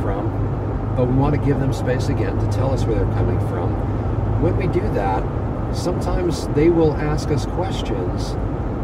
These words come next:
that will be tremendous opportunities to share now about our faith. They'll say, "Well, this is, this is how I got here. This is what I believe."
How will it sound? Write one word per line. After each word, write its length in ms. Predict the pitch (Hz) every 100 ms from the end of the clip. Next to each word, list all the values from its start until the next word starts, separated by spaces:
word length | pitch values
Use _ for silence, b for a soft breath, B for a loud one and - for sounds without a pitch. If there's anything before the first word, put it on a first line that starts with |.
| -
that 180 | 135 135
will 100 | 135
be 120 | 127
tremendous 680 | 131 - 139 139 175 156 -
opportunities 920 | 104 104 - 131 147 135 - - - -
to 140 | -
share 320 | - - 139
now 180 | 135 113
about 200 | 113 107
our 180 | 104 113
faith. 340 | - 101 98
They'll 140 | - -
say, 140 | 123
"Well, 140 | 123 -
this 180 | -
is, 220 | 220 - -
this 180 | - -
is 120 | -
how 200 | 165 151
I 80 | 143
got 240 | 131 120
here. 260 | - 127 104
This 200 | 107 -
is 100 | -
what 180 | 123
I 140 | - -
believe." 420 | - 117 113 110